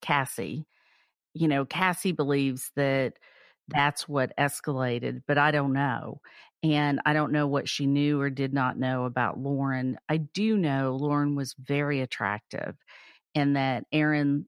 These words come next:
liked to flirt. She couldn't have turned a blind eye to that.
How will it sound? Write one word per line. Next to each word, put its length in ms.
liked 560
to 100
flirt. 560
She 240
couldn't 320
have 160
turned 580
a 80
blind 480
eye 280
to 120
that. 380